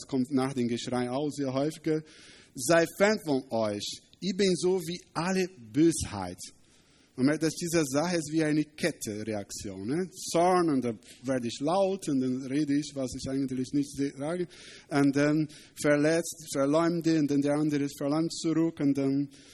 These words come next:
einige greift zum, was weiß ich, zum Häuser oder zum was, was fliegen, Teller oder was, <laughs> muss der Rettungswagen kommen, äh, weil es ist also schlimmer geworden. Äh,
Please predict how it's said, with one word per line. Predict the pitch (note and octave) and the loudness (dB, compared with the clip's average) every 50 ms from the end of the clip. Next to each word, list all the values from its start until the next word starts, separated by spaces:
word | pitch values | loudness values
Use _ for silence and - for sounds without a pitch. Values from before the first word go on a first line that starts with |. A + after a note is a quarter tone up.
| - - - - _ _ | -20 -20 -20 -20 _ _
einige | B2+ C3 C3+ C#3+ D3 C#3 D3 C3+ A#2+ | 2 4 4 4 4 2 0 -2 -2
greift | A2 B2+ B2 B2+ C3+ C3+ C3+ - - - | 0 0 2 2 0 -2 -4 -8 -12 -8
zum, | - C#3 B2+ B2 A#2 A2 G#2 A2+ G#2 G#2+ G#2 - | -6 -4 -2 -2 -4 -4 -8 -10 -12 -12 -12 -8
was | - A#2+ A#2 - | -8 -8 -8 -6
weiß | B2 A#2 A#2 A2+ - | -6 -6 -6 -6 -6
ich, | A2 G#2 | -8 -10
zum | - - G#2+ G2+ G2 F#2 | -8 -8 -10 -10 -8 -6
Häuser | B2 C3 C#3+ D3+ C3+ C#3+ C3+ | -4 -2 0 0 -2 -2 -6
oder | A#2+ A2+ | -6 -8
zum | - - A#2 G#2+ G#2 | -10 -10 -10 -10 -8
was, | A2+ A#2+ C3+ C#3+ - - - - - - - | -8 -8 -8 -10 -10 -12 -14 -16 -16 -10 -6
was | - A#2 B2+ B2+ A2+ G#2+ - - | -4 -2 -2 -2 -2 -2 -6 -8
fliegen, | - C#3 C#3+ D#3 D#3 C#3 B2+ A#2 A2 A2 | -4 -2 0 0 0 0 -2 -2 -4 -4
Teller | - C3 C#3 D3 D3 D3 C#3+ C3+ | -2 -2 0 0 0 -2 -2 -2
oder | B2+ B2+ B2+ B2+ A#2+ | -2 -2 -2 0 0
was, | D3+ B2+ A#2+ B2 D#3+ - - - - - - - D#3+ D3+ C#3+ E3+ D3+ D3 E3+ E3 | 0 0 0 -2 -2 -4 -6 -10 -12 -8 0 2 4 4 6 6 6 6 4 2
<laughs> | |
muss | D#3 D3+ D3 - - | 0 -2 -4 -4 -4
der | D3+ C#3+ C#3 C3+ | -2 -2 0 0
Rettungswagen | C#3+ D3+ D3 - C#3 B2+ B2 A2 A2 A#2 A2+ A2 G#2+ - | 0 -2 -2 0 -2 -2 -2 -2 -2 -4 -4 -4 -6 -8
kommen, | - - A#2+ A#2+ B2+ B2+ A#2+ - - - - - - | -10 -8 -8 -6 -6 -8 -10 -12 -16 -16 -18 -10 -2
äh, | D#3 C#3+ C#3 D3 D#3+ | 0 2 4 4 4
weil | D3+ C3+ C#3 | 4 4 4
es | E3 D3+ | 2 2
ist | C#3+ C#3+ C#3 | 2 2 2
also | D#3+ C#3+ B2+ - - D3+ | 2 0 0 0 -2 -4
schlimmer | C#3 - - D3+ C#3+ C3 C#3 C#3 B2+ | -4 -6 -6 -6 -4 -2 -2 -2 -4
geworden. | A2 A#2 A#2 G#2+ G#2+ A2 G#2+ A2+ A2+ - - - - - - - - _ | -4 -6 -6 -6 -6 -6 -6 -8 -8 -10 -16 -18 -18 -18 -18 -20 -16 _
Äh, | - C3+ C3+ C3+ C3+ B2+ | -2 0 2 2 2 0